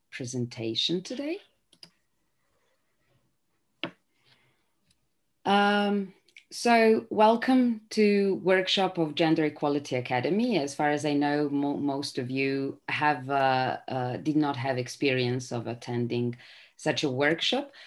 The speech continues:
So, um, let me introduce you a bit, uh, our program. Um, Gender Equality Academy is a, a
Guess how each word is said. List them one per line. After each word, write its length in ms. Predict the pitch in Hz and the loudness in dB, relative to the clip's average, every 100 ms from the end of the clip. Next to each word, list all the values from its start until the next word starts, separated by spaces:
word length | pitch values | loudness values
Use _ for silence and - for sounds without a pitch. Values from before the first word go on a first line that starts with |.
| - | -20
So, 600 | - - 175 175 170 - - | -10 0 4 6 4 0 -4
um, 580 | 156 156 151 151 156 160 - _ _ _ _ _ - - | 0 0 2 0 -2 -8 -20 _ _ _ _ _ -16 0
let 380 | 165 160 165 - | 4 4 4 4
me 360 | 175 165 165 - - - | 6 8 6 0 -16 2
introduce 760 | 170 165 165 143 156 165 160 | 4 6 4 2 4 4 4
you 260 | 165 151 147 | 2 4 2
a 80 | 143 | -2
bit, 500 | 123 147 139 - - | 0 0 0 -4 -6
uh, 280 | 131 127 123 | -2 0 0
our 300 | - 139 131 | 0 0 0
program. 640 | 127 - 143 160 208 254 359 - - - - | -2 0 0 2 0 2 0 -2 -20 -20 -6
Um, 640 | - 180 180 180 175 175 - _ _ _ _ - _ 190 | 2 4 6 6 6 4 2 _ _ _ _ -20 _ 0
Gender 300 | 190 180 185 | 4 4 4
Equality 480 | 180 180 170 160 | 2 2 2 2
Academy 1120 | 160 156 170 170 175 170 160 165 165 - 160 | -2 0 0 2 2 2 4 4 2 2 2
is 200 | 156 139 | 2 0
a, 400 | 147 143 139 135 - | -2 0 2 -2 -4
a 460 | 135 123 123 123 | -2 0 2 0